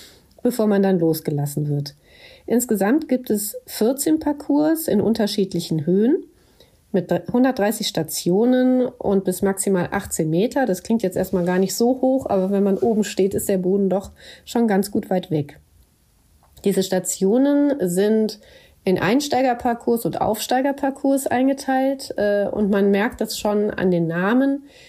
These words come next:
Äh, die sind nach Gebirgen benannt und es fängt im Hunsrück an und geht dann tatsächlich hoch bis zum Himalaya.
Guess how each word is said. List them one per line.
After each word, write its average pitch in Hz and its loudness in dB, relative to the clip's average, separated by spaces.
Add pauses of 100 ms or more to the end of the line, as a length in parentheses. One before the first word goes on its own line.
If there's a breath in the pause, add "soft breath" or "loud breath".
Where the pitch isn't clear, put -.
(400 loud breath)
Äh, 196 -2
die 185 -2
sind 190 0
nach 170 -4
Gebirgen 220 2
benannt 214 2
und - -2
es 190 -2
fängt 180 -2
im 165 -2
Hunsrück 233 0
an 202 2
und 185 0
geht 175 -2
dann 180 0
tatsächlich 170 -4
hoch 233 0
bis 185 -4
zum 170 -2
Himalaya. 147 0